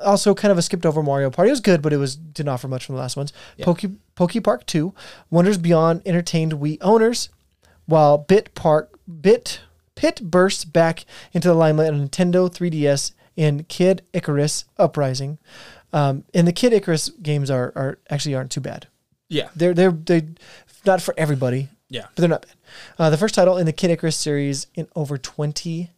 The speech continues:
Speaker 1: years.
Speaker 2: Yeah. Uh, Nintendo three D S X L, a new handheld system featuring the large, largest screens yet found in Nintendo portable consoles, was released in July. The summer also saw varied ti-, titles launched in succession.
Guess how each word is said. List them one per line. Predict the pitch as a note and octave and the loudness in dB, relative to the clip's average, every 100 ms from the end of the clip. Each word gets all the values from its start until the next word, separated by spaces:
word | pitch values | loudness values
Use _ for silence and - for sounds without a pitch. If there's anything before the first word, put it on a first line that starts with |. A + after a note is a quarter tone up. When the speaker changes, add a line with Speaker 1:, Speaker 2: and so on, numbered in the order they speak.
| _ | _
Speaker 1:
years. | C#3+ C#3 B2 - - - - | -12 -8 -8 -10 -10 -10 -14
Speaker 2:
Yeah. | - - _ _ _ _ _ _ _ _ C#3+ | -20 -20 _ _ _ _ _ _ _ _ -4
Uh, | C3 B2+ | -2 -2
Nintendo | B2+ - D#3 D#3+ D#3 D#3+ - _ | -4 -8 -4 -4 -4 -6 -14 _
three | C3+ A#2 | -12 -8
D | A#2 | -4
S | A#2+ A2+ | -6 -8
X | G#2+ - | -12 -6
L, | C#3+ C#3 | -6 -6
a | - | -8
new | A#2+ B2+ | -10 -12
handheld | A#2+ B2 A#2+ A#2 | -12 -12 -12 -14
system | A#2+ A2 A2+ | -12 -12 -14
featuring | - D#3+ E3 - D3 | -14 -14 -12 -12 -12
the | B2 | -10
large, | A#2 B2 C3 - - _ _ _ _ | -6 -6 -6 -12 -20 _ _ _ _
largest | C3+ F3 G3 C#3+ - - | -2 0 0 -4 -6 -8
screens | - B2+ A#2 A#2 - | -8 -6 -6 -6 -8
yet | B2+ A#2+ | -6 -6
found | - A2+ A2+ | -6 -8 -8
in | A2+ A2 | -10 -12
Nintendo | A#2+ A2+ A2+ A2+ _ | -12 -10 -10 -14 _
portable | C3 A#2 A2+ | -12 -12 -12
consoles, | A2+ A2 A2 A2 A2+ | -12 -12 -12 -14 -16
was | A2+ | -16
released | A#2 A2 - | -14 -14 -16
in | A2+ | -16
July. | - G2+ - - - _ - - | -18 -18 -20 -20 -20 _ -20 -14
The | - | -6
summer | C#3+ C#3 C3+ - - | -4 -4 -6 -8 -6
also | C#3+ C#3+ D3+ | -4 -4 -6
saw | C#3 D3 C3 | -6 -2 -2
varied | A#2+ B2+ C3+ C3+ | -2 -4 -6 -6
ti-, | - C3+ E2+ - | -10 -10 -10 -16
titles | - D3 C3+ C3+ C3+ - | -10 -6 -4 -6 -8 -12
launched | B2 A#2+ A#2 - - - | -10 -8 -10 -12 -16 -16
in | B2 A2 | -14 -14
succession. | - - - E3 E3+ F3+ F3+ | -14 -14 -6 -6 -6 -10 -14